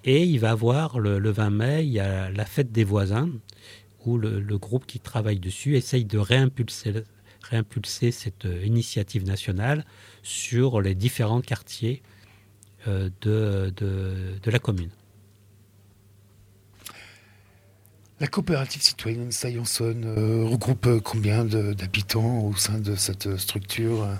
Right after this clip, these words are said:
Speaker 1: Alors pour l'instant, il y a, il y a quatre-vingts adhérents à l'heure, à l'heure d'aujourd'hui. Et, euh, on a, faut ajouter une centaine de personnes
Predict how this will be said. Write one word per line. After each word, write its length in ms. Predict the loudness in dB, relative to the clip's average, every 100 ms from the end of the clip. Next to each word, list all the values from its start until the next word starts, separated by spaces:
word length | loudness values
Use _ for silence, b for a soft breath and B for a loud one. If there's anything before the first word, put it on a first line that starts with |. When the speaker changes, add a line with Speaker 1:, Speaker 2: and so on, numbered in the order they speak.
| -8 -20 -4
Speaker 1:
Alors 180 | 2 2
pour 160 | 4 6
l'instant, 460 | 6 4 0 2
il 80 | 4
y 80 | 4
a, 220 | 2 0 -2
il 60 |
y 60 | -2
a 60 | 0
quatre-vingts 760 | -2 -2 0 2 2 2 2
adhérents 460 | 2 2 2 2 0 -4 -20 -8
à 80 | -4
l'heure, 300 | -2 -2 -2
à 60 | -2
l'heure 200 | -2 -2
d'aujourd'hui. 680 | -2 -2 -2 2 2 2 B B B B B -6
Et, 440 | 2 4 4 2 -2 -10 -8
euh, 40 |
on 200 | -2 0
a, 240 | 0 -2 -4
faut 160 | 0
ajouter 320 | 0 0 0 0
une 100 | 0
centaine 400 | 0 2 2 2
de 80 |
personnes 460 | 0 -2 -4 -4 -4